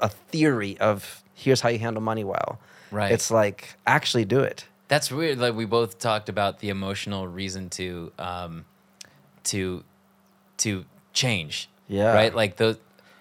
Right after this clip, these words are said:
Speaker 2: y-, you gotta, like, give yourself stakes almost, right? Like, I spent money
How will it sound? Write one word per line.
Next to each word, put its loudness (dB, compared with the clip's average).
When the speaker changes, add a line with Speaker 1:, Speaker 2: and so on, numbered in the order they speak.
Speaker 2:
y-, -12
you -4
gotta, 4
like, 0
give -2
yourself 0
stakes -2
almost, -4
right? -2
Like, -4
I 2
spent -2
money -4